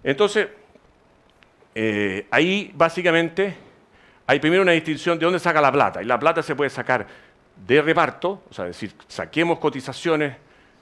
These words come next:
de, hoy, del, del, del, ¿por qué esto? Ya. Eh, y,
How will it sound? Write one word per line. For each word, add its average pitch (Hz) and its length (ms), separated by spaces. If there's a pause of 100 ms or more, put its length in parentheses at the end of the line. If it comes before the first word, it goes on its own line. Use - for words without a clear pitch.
de, 117 560 (200)
hoy, 104 240 (180)
del, 98 340
del, 95 580 (260)
del, 95 560 (920)
¿por - 140
qué - 100
esto? - 240 (560)
Ya. 80 120 (560)
Eh, 107 320
y, 156 380